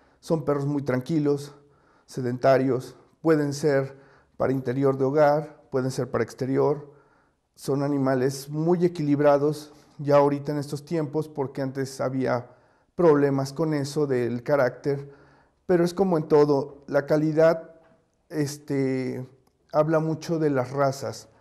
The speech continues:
Si son perros cruzados, malamente cruzados, no hacen bien las cruzas, no hacen bien las cosas, tiendes a sacar perros, este, muy mal de temperamento, pero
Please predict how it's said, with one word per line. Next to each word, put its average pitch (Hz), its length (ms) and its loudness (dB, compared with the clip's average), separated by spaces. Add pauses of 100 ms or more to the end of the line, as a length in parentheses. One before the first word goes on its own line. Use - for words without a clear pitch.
(320)
Si - 240 -6
son 165 260 -4
perros 175 280 2
cruzados, 147 840 -2
malamente 156 760 -2
cruzados, 143 720 -2 (480)
no 156 240 0
hacen 156 280 -2
bien 156 220 0
las 143 180 -4
cruzas, 147 500 -2
no 151 100 -4
hacen 156 200 -4
bien 156 160 -2
las 143 180 -4
cosas, 147 600 -2 (920)
tiendes 175 420 0
a 160 60 -2
sacar 143 400 -2
perros, 139 480 0
este, 101 480 -14 (680)
muy 185 440 4
mal 165 300 2
de 147 220 0
temperamento, 135 1000 -4
pero 175 580 0